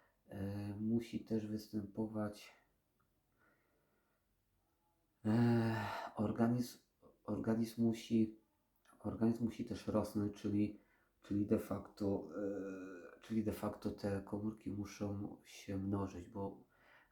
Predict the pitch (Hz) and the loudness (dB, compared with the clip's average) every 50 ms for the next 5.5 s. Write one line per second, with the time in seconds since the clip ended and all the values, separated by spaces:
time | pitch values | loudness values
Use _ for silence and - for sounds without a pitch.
0 | _ _ _ _ _ - - - 78 80 - _ _ _ _ 87 98 95 - - | _ _ _ _ _ -20 -20 -20 -20 -20 -20 _ _ _ _ -14 -14 -14 -12 -10
1 | - 101 98 104 107 104 - - - 101 101 104 107 110 - - - - - - | -8 -4 -2 -2 -2 -2 -4 -4 -4 -4 -4 -4 -6 -8 -10 -12 -14 -14 -14 -16
2 | - - - - - - 120 117 - - - 98 104 104 98 98 98 95 98 104 | -18 -18 -16 -16 -6 -4 -2 -2 -2 -4 -4 -2 0 0 0 0 -2 0 4 4
3 | 110 110 110 110 104 104 104 101 101 101 110 107 110 107 101 101 107 101 101 113 | 6 6 6 4 2 2 0 0 4 4 6 6 6 6 4 4 2 0 0 0
4 | - - - 104 101 104 104 104 107 107 117 120 120 110 107 107 - - 107 98 | 0 -2 -6 -4 -2 -2 0 2 2 4 6 8 8 8 6 4 0 -2 -2 -2
5 | 101 101 98 101 107 107 - - - | -2 -2 -2 -2 -2 -2 -2 -6 -10